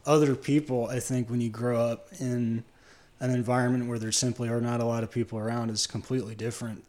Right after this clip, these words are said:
from someone growing up in a city or, um,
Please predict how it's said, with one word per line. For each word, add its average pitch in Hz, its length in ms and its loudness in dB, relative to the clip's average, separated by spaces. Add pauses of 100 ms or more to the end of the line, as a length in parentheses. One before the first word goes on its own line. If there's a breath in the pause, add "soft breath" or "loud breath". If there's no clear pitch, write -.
(120)
from 113 180 -4
someone 113 320 -2
growing 117 240 -2
up 110 160 -4
in 120 60 -6
a 104 60 -6
city 117 440 -2
or, 101 200 -8 (960 soft breath)
um, 107 520 -4